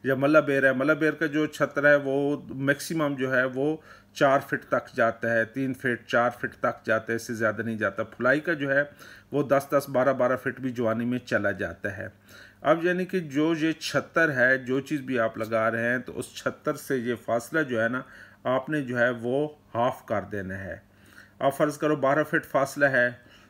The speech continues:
तो आपने जो है ये फासला छः फीट का कर देना है। यानी कि ये बाड़ लगाने के लिए आपका फ़ायदा ये होगा कि ये छः फीट के फासले में जल्द ही एक दूसरे के साथ जो है इस तरह की जो है ना वो शेप बन जाएगी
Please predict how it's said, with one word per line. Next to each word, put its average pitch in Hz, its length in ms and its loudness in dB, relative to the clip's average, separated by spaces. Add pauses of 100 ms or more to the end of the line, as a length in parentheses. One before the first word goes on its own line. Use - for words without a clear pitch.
(120)
तो - 220 -10
आपने 135 400 0
जो 135 140 -4
है 135 220 4
ये 135 160 0
फासला 127 460 -2
छः - 340 -2
फीट - 240 -8
का - 160 -6
कर 92 320 -10
देना 95 200 -10
है। 98 220 -18 (500)
यानी 139 160 0
कि 147 140 -4
ये 143 220 0
बाड़ 131 300 2
लगाने 131 400 0
के 135 120 -8
लिए 127 120 0
आपका 120 260 0
फ़ायदा 127 320 -2
ये 127 160 0
होगा 117 300 -2
कि 120 160 -8
ये 120 140 -2
छः 127 220 -4
फीट - 200 -6
के 123 120 -8
फासले 113 440 -4
में 123 240 -4 (360)
जल्द 147 360 4
ही 151 200 0
एक 131 260 0
दूसरे 127 280 -4
के 123 140 -6
साथ 117 440 -2
जो 120 120 -4
है 120 120 0 (120)
इस - 180 -8
तरह 127 160 4
की 123 160 -8
जो 113 160 -2
है 113 60 2
ना 120 80 -2
वो 113 180 -2
शेप 117 260 -2
बन 120 220 0
जाएगी 120 420 -2